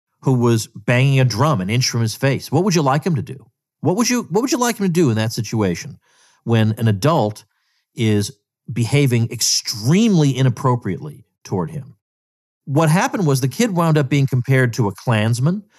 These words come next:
being compared to sixties era segregationists, for standing there in the midst of what was obviously intended to be a provocation and a completely unwarranted one.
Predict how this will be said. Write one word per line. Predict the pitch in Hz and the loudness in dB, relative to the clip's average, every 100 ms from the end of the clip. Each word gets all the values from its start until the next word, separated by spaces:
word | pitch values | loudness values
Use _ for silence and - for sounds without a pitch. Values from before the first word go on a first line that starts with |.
| - _ | -20 _
being | - 123 | 0 2
compared | 127 117 127 117 | 2 2 2 2
to | 107 | -2
sixties | - 196 - 208 180 | -2 -2 -2 0 0
era | 147 151 147 | 2 0 0
segregationists, | 135 151 131 120 110 113 - 131 160 - - - _ _ _ _ _ _ - | 0 0 0 0 0 0 2 2 0 -2 -6 -8 _ _ _ _ _ _ -4
for | 160 | -2
standing | - 208 254 202 | 0 0 0 0
there | 156 151 | 2 2
in | - 143 | 2 2
the | |
midst | 139 175 165 156 | 4 2 2 0
of | 127 | 0
what | - | 0
was | 147 127 - | 0 -2 0
obviously | 196 269 156 123 - 131 | 0 2 0 -2 0 0
intended | 120 117 165 143 113 | 0 0 0 0 0
to | |
be | 113 110 | 0 -2
a | |
provocation | 101 135 123 107 131 123 110 73 92 - _ _ _ | 0 -2 -2 -2 -2 -2 -2 -6 -12 -16 _ _ _
and | - 147 | -2 0
a | |
completely | 131 156 143 - 151 175 240 127 135 131 | 0 2 0 0 0 2 2 0 -2 0
unwarranted | 139 135 127 202 127 95 71 | 0 2 2 2 0 -2 -8
one. | - - | -12 -18